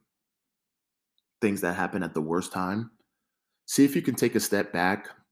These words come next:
regroup, look at it for what it is,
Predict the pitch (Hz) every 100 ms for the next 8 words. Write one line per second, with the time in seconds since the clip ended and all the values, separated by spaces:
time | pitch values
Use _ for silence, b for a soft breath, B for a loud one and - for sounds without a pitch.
0 | _ _ _ _ _ _ _ - 92 95
1 | 92 95 107 113 - _ _ _ _ _
2 | _ _ _ _ _ 98 104 104 104 87
3 | 98 90 87 85 82 92 107 -